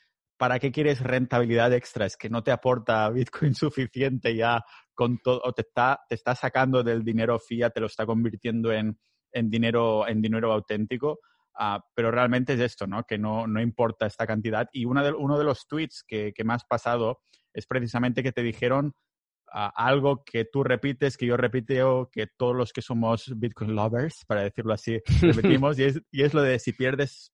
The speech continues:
Speaker 1: las llaves, pierdes tus Bitcoin, o si no tienes tus llaves, no son tus Bitcoins. Y ellos lo ponían como entre comillas y con emojis así tapándose la boca y riéndose. Pues mira ahora, ¿no? Que, eh, sois capaces de potencialmente ser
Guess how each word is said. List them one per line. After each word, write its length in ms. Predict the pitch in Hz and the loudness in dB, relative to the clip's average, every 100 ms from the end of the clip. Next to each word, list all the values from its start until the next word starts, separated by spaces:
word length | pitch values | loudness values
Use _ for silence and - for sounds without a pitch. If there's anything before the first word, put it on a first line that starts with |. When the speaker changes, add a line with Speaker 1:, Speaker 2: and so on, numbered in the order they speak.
| - | -6
Speaker 1:
las 220 | 110 110 | -4 0
llaves, 440 | 123 156 190 185 | 2 2 0 -4
pierdes 300 | - 117 117 | -4 -4 -4
tus 160 | - 117 | -6 -6
Bitcoin, 320 | 127 - 147 | -6 -4 -4
o 80 | 127 | -4
si 140 | - | -2
no 100 | 113 | -4
tienes 260 | 120 131 123 | 0 -2 -2
tus 120 | 117 | -2
llaves, 320 | 110 113 127 | 0 2 2
no 220 | 127 127 131 | 0 0 0
son 240 | 127 120 | -2 -2
tus 240 | 117 107 | -2 -6
Bitcoins. 440 | 127 131 - 113 107 | -6 -6 -6 -6 -4
Y 60 | 113 | -4
ellos 280 | 117 120 | -4 -4
lo 160 | 117 113 | -6 -6
ponían 560 | 113 110 110 110 107 - _ _ - | -4 -2 -2 -2 -4 -6 _ _ -8
como 240 | 123 120 | -2 0
entre 340 | 117 113 127 110 | 0 -2 -2 0
comillas 720 | 120 131 151 120 120 123 - - _ | 0 0 0 2 2 0 -10 -20 _
y 80 | 127 | -4
con 160 | 131 117 | 0 2
emojis 420 | 117 127 127 123 | 4 2 2 0
así 420 | 110 - - 127 - - | -2 -4 -6 -6 -6 -8
tapándose 520 | 123 110 127 127 113 | -6 -2 -2 -2 -2
la 120 | 104 | 0
boca 340 | 101 156 143 123 | 2 2 2 -2
y 60 | |
riéndose. 640 | 117 123 147 131 113 123 127 | -2 -2 0 0 -2 -4 -4
Pues 180 | 113 | -2
mira 220 | 117 127 117 | 0 2 4
ahora, 260 | 117 101 | 4 2
¿no? 180 | 95 131 | -2 -4
Que, 300 | - 107 104 _ _ _ | -4 -4 -4 _ _ _
eh, 160 | 110 107 | -8 -8
sois 280 | - 123 127 | -6 -6 -2
capaces 400 | 123 117 117 123 | 0 0 0 0
de 80 | 110 | 0
potencialmente 1040 | - 110 113 107 110 113 113 110 113 110 _ _ | 0 0 0 0 -2 0 -2 -2 -2 -2 _ _
ser 240 | - 139 | -6 -4